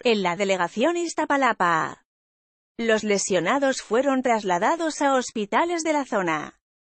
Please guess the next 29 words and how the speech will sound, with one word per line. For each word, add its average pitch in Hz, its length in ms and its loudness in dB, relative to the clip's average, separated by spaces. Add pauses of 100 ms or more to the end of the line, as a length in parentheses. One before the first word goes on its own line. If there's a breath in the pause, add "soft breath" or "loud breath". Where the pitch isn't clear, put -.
Algunos 240 720 0
vecinos 254 580 2
señalaron 233 640 2
que 240 140 2
los 220 140 -2
sujetos 285 580 -2
que 220 160 0
dispararon 208 760 0
llegaron 247 400 2
a 254 80 2
bordo 240 380 2
de 220 120 4
una 247 280 2
motocicleta. 233 920 0
La 196 240 4
agresión 214 560 0
fue 254 320 2
directa 269 560 0
en 208 160 -2
contra 294 460 0
de 254 80 4
las 233 200 -2
tres 285 280 -2
personas 262 640 0
que 220 100 2
estaban 254 540 0
fuera 320 360 0
del 320 180 -4
domicilio. 220 1000 2